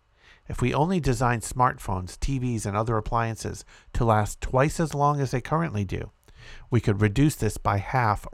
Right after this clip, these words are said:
right away, without reducing well-being, but probably reducing profits. A degrowth economy would be much more efficient in translating drastically reduced levels of energy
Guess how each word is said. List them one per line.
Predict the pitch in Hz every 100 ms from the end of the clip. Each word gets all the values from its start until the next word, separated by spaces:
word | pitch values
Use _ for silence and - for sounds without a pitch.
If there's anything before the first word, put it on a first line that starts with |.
| -
right | 110 107
away, | 95 107 98 95 - _ _ _ _ _ _
without | - 107 120 139
reducing | 113 113 92 - 101 98
well-being, | 110 113 107 104 - _ _ _ _ _ _ _ _ _ -
but | 120 123
probably | - 165 139 107 107
reducing | 110 107 104 - 95
profits. | - 107 104 - - - - - _ _ _ _ _ _ _ _ - - - -
A | 127
degrowth | 170 180 165 127
economy | 131 - 120 120 120
would | 123 123
be | 123
much | 120 156 -
more | 196 185
efficient | 127 - 156 - 101
in | 110 101
translating | - 131 143 - 101 101 101
drastically | 113 113 - 120 139
reduced | 131 131 127 123
levels | 120 117 110
of | 113
energy | 120 135 123 98